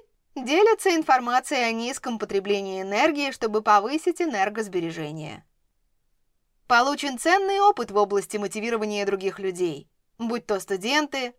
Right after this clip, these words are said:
работники, клиенты или просто соотечественники.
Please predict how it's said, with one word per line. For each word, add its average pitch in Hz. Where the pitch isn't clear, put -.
работники, 226
клиенты 311
или 302
просто 302
соотечественники. 160